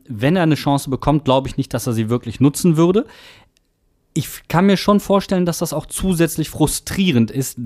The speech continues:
dahinter zu fallen. Jetzt kannst du natürlich zu Recht sagen, "Ey, komm, da muss er sich halt durchbeißen." Wenn Karim Onisivo, wenn, wenn er an dem Karim Onisivo scheitert, dann ist er selbst schuld. Ja? Aber trotzdem denke ich mir, so ein Spiel, da mal ein Goodie reinwerfen und sagen, "Na komm, Junge,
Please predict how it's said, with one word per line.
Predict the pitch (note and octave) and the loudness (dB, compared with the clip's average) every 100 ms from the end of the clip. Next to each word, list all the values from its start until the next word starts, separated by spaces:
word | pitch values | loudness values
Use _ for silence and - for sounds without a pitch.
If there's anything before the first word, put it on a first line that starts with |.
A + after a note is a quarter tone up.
| G#2 - | -10 0
dahinter | D3 F3 C3+ G#2+ G#2 F#2+ | 2 2 2 0 0 -4
zu | - | -6
fallen. | - G#2 F#2+ B2+ - - - - - _ _ _ _ _ - | -4 -2 0 -2 -4 -12 -20 -20 -20 _ _ _ _ _ -14
Jetzt | G2 - | -14 -6
kannst | A#2 A2+ | -4 -4
du | A#2 | -4
natürlich | G#2 G#2+ | -4 -4
zu | G#2+ | -4
Recht | G#2+ | -6
sagen, | G#2 E2+ | -6 -8
"Ey, | E2+ | -8
komm, | - F2+ | -4 -2
da | |
muss | F#2 B2+ | 0 0
er | A2 | 0
sich | G#2+ | -4
halt | G2+ | -4
durchbeißen." | A2+ G#2+ - E2+ - G2 G2 | -4 -4 -6 -12 -8 -6 0
Wenn | A2+ A2 | 0 0
Karim | - D#3 D#3+ | 0 2 4
Onisivo, | C#3+ C#3 A#2+ C3+ G2 | 6 6 6 2 2
wenn, | A#2+ A#2+ | 0 2
wenn | B2+ | 0
er | D3 D#3+ | 0 0
an | C3 A2+ | 0 2
dem | F3 G#3 | 2 2
Karim | F3+ E3+ F3 | 2 2 2
Onisivo | D3+ D3 F3 B2+ G#2 | 4 2 2 0 0
scheitert, | G#2+ G2 G2 - - - | -2 -2 -4 -10 -14 -4
dann | C3+ | 0
ist | D#3 | 4
er | C#3+ | 4
selbst | B2 B2+ - - | 6 2 0 -2
schuld. | A#2+ F#2+ - - _ _ | 0 0 -4 -18 _ _
Ja? | G#2+ C#3 - - - | -2 -2 -2 -14 -12
Aber | G#2 A2+ | -4 -2
trotzdem | - D#3+ - D3 | 0 0 2 2
denke | D3 D#3 | 4 0
ich | - | 0
mir, | D3 C3 | 0 0
so | A2+ A#2 E3 | -2 2 2
ein | F#3 | 2
Spiel, | - D3 D3+ D3+ C#3 _ _ | -4 -4 -2 -2 -4 _ _
da | - D3 | 0 4
mal | D#3+ | 4
ein | D3 | 4
Goodie | C3 D3 D#3+ | 4 4 4
reinwerfen | C#3 C#3 C3+ B2+ C3+ | 6 4 4 0 -2
und | |
sagen, | C3 C3+ | -2 -4
"Na | D3+ | -6
komm, | - A3 | -4 -2
Junge, | C3 G2+ | -2 -4